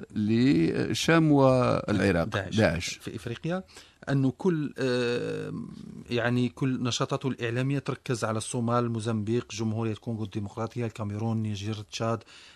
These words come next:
Speaker 2: آه، ليبيا، مالي، بوركينا فاسو، البنين، وكأنه اليوم، آه، نشاطها الوحيد والأوحد هي منطقة إفريقيا.
Speaker 1: يجب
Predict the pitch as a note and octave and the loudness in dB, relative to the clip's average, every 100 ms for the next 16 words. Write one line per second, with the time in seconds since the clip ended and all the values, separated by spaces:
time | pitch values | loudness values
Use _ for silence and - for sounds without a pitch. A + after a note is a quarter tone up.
0 | - - G#2+ G#2+ G#2+ G#2 G#2 A#2+ A2 A2+ | -14 -8 -6 -4 -6 -6 -4 -4 0 0
1 | A2 A2 A#2 A#2+ A#2+ A2+ G#2+ - G#2+ G#2 | 2 0 0 0 0 -2 -4 -4 -4 -4
2 | B2+ A#2 - A2 G#2+ A2 A2 B2 D3+ - | -2 -4 -4 -6 -4 -4 0 0 0 -4
3 | - - - A#2+ - - C#3+ C3+ C3 - | -20 -18 -4 -2 0 2 4 4 4 0
4 | A#2 C3 C3+ C3 B2 A2 A2 A2 G#2+ G#2+ | 0 2 4 2 2 0 -2 -2 -2 -4
5 | G#2+ G#2+ A2 A2 A#2+ - B2 A2+ A2+ A2+ | -4 -4 -4 -2 0 0 -2 -2 -4 -4
6 | A2+ G#2+ - A#2+ G#2+ G2 G#2+ - A2 G#2+ | -4 -4 -4 -4 -4 -6 -8 -8 -8 -6
7 | G#2+ G#2+ - G#2 - - - - _ _ | -6 -8 -10 -12 -12 -16 -16 -18 _ _
8 | - - - - - - - - G#2 G2 | -20 -20 -20 -20 -20 -20 -10 2 4 6
9 | G#2+ | 4